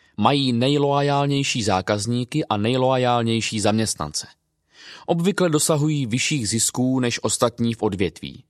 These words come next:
Jsou inovativnější a co je důležitější,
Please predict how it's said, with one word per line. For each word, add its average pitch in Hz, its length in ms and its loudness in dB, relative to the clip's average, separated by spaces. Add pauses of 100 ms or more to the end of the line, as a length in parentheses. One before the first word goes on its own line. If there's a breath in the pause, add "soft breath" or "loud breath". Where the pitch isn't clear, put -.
(340)
Jsou 123 240 0
inovativnější 90 960 0
a 98 80 0
co - 180 2
je 151 80 2
důležitější, 107 800 -4